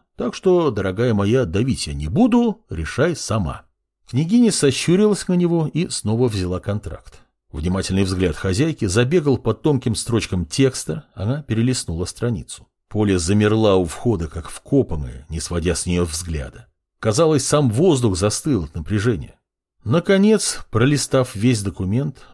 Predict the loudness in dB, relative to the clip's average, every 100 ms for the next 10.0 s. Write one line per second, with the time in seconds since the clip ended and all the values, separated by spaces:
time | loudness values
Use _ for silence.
0 | -2 -2 0 -2 -2 0 0 0 -2 -2
1 | -2 -2 -4 -6 -6 -6 -6 -8 -12 -18
2 | -18 _ _ _ -14 -10 -8 -6 -6 -6
3 | -8 -6 -8 -2 0 0 0 -4 -4 -2
4 | 0 2 2 0 -6 -4 -4 -4 -4 -2
5 | -2 -4 -6 -12 -16 -20 _ -8 -6 -6
6 | -10 -10 -8 -8 -10 -8 -8 -8 -8 -10
7 | -18 _ _ _ _ _ -12 -8 -2 0
8 | 2 2 2 4 2 2 0 2 2 0
9 | 0 0 -2 -4 -8 -8 -4 -2 -2 -4